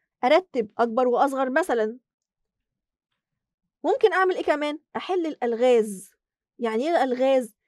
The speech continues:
المشكلات. حل المشكلات، المشكلات نفسها والمواقف الصعبة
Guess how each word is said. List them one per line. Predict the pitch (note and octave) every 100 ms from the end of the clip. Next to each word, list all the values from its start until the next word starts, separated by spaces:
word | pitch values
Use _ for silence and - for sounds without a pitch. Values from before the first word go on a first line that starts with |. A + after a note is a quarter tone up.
| _ -
المشكلات. | A3+ A3 - C4 B3+ A3+ - _ _ _ _
حل | - D#4+ D#4+
المشكلات، | D#4+ D4 - D4+ D4 C4 B3
المشكلات | A3+ A#3 - B3+ D4+ A4
نفسها | E4+ - F4 F4
والمواقف | C#4 B3 C#4 F#4+ D4+
الصعبة | C#4+ - D4+ D4 D4+